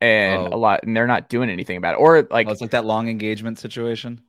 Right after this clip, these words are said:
Speaker 1: I think some of them like that. I could be wrong. Maybe I'm misremembering, but I'm pretty sure at least one or two of them were engaged or have had the conversation, and they're not doing anything about it.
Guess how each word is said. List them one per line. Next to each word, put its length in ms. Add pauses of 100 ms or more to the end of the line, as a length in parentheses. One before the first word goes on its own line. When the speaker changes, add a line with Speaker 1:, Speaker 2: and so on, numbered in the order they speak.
Speaker 1:
I 80
think 160
some 240
of 100
them 100
like 180
that. 240 (100)
I 60
could 120
be 80
wrong. 280
Maybe 180
I'm 120
misremembering, 480
but 120
I'm 160
pretty 240
sure 180
at 80
least 220
one 360
or 120
two 280
of 80
them 300
were 220
engaged 440
or 60
have 80
had 240
the 80
conversation, 880 (120)
and 200
they're 340
not 360
doing 200
anything 160
about 280
it. 100